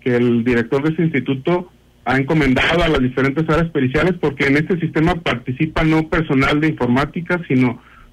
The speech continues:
son usuarios de las diferentes áreas periciales, de las sedes regionales, que todos los días, en cada momento en el que tenemos algún ingreso de una persona fallecida, pues ya están registrando de inmediato esta información.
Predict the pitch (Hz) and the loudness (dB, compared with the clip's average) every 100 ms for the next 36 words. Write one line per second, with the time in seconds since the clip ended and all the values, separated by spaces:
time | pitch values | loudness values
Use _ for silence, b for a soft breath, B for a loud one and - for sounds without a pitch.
0 | - 151 156 160 160 151 156 160 143 123 | -8 0 0 2 0 0 2 2 2 2
1 | 117 - 123 131 147 143 156 - 120 107 | 0 -2 0 0 0 0 0 0 -2 0
2 | 135 151 151 143 120 113 131 143 127 127 | 0 0 0 0 0 0 0 0 0 2
3 | 123 127 151 190 b b b b _ - | 2 2 0 -2 b b b b _ -8
4 | 135 160 180 175 165 143 165 131 156 170 | -2 0 2 2 2 0 -2 -2 0 2
5 | 160 147 147 165 156 127 123 127 127 147 | 2 2 2 2 2 2 -2 0 2 2
6 | 160 139 135 151 151 143 139 147 147 147 | 0 2 2 2 2 2 0 0 0 0
7 | 120 123 135 151 135 123 151 175 214 B | -2 0 0 2 0 0 2 0 0 B
8 | B - - 127 127 139 131 151 160 156 | B -10 -2 2 2 0 0 0 0 -2
9 | 127 135 127 139 143 127 117 120 120 135 | -4 0 2 2 4 4 4 2 0 -4
10 | 143 131 120 110 104 110 104 | -4 -4 -2 -2 -2 -4 -6